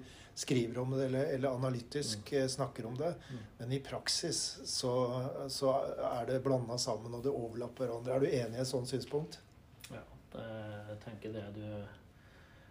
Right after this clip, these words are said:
Speaker 2: eh, det henger veldig i hop, og du kan ikke gjøre bare det ene eller det andre.
Speaker 1: Nei.
Speaker 2: Du må gjøre begge deler. Og så er det jo sånn at, eh,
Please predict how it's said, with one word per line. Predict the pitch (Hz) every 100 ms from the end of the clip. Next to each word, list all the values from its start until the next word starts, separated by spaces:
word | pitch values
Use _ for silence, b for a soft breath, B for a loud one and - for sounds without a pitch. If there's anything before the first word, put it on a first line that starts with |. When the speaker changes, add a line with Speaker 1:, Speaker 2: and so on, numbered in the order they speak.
| B - - 110
Speaker 2:
eh, | 107 104 104 101 101 - - - - - -
det | 110
henger | 117 120 123
veldig | 107
i | 107
hop, | 143 143 -
og | 123 120 117 113 113 110 110
du | 127
kan | - 110 104
ikke | 110 - - 123 123
gjøre | 104 101
bare | 110 107 92 -
det | 101 101 - -
ene | 101 87 101 -
eller | 101 92
det | 104
andre. | 101 95 90 - -
Speaker 1:
Nei. | 127 123
Speaker 2:
Du | 117
må | 107 98 101
gjøre | 104 95 101
begge | 104 95
deler. | 101 90 92 101
Og | 104 107 107 107 B B B B B -
så | - 120
er | -
det | 98
jo | 143 147
sånn | 143 117 113
at, | 117 110 117
eh, | 110 107 107 107